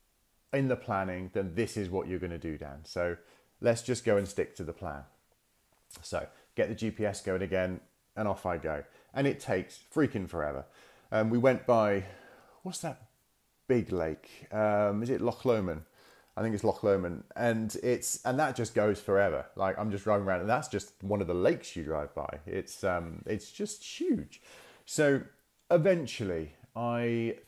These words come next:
think, if I remember correctly, 'cause it was still daylight, it was about four, four thirty. Um, now, on Monday, um,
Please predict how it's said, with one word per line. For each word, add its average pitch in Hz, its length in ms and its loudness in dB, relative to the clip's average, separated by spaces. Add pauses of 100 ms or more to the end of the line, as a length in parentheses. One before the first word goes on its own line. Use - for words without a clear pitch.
think, 113 540 -4
if 135 160 -2
I 123 120 0
remember 107 260 0
correctly, 107 600 -2
'cause 107 120 -6
it 117 60 -4
was 107 100 -8
still 147 220 -2
daylight, 117 520 0
it 123 120 -10
was 117 120 -10
about 113 300 -8
four, 147 400 4
four 143 260 0
thirty. 123 600 0 (540)
Um, 104 480 0
now, 107 300 2
on 104 220 0
Monday, 95 640 0 (640)
um, 92 800 -4